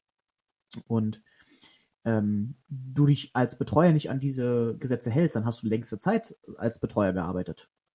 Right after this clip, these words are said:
Das ist ganz klar. Also müssen die natürlich dann auch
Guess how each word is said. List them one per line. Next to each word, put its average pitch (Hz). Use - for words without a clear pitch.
Das -
ist -
ganz 107
klar. 180
Also 110
müssen 123
die 135
natürlich 131
dann 123
auch 117